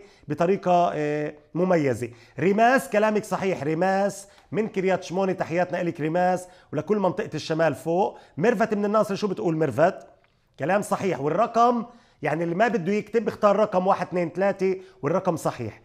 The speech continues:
الحجة أم الناجي من النعورة، بدك تغيري يا حجة، بدك تغيري من النعورة لرقم آخر. السلام عليكم، برنامج حلو كتير، شكرًا. زينة وماهر وآدم وتيسير من باقة الغربية،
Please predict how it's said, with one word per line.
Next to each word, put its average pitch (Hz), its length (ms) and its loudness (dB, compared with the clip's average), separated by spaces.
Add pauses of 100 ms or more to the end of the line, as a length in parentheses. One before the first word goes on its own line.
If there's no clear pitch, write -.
(240)
الحجة 233 400 0
أم 226 120 0
الناجي 220 340 2
من 180 120 -2
النعورة، 214 520 2
بدك 175 240 -6
تغيري 208 380 0
يا 190 80 4
حجة، 131 440 -2 (680)
بدك 165 380 -2
تغيري 196 500 0
من 180 100 -2
النعورة 190 520 2
لرقم 185 400 2
آخر. 165 540 0 (320)
السلام 196 340 2
عليكم، 202 480 2
برنامج 165 400 0
حلو 180 180 -4
كتير، 196 220 -4
شكرًا. 185 500 -2 (440)
زينة 135 560 -2 (120)
وماهر 139 640 2
وآدم 147 640 4
وتيسير 185 540 0
من 170 140 0
باقة 196 220 0
الغربية، 190 600 -2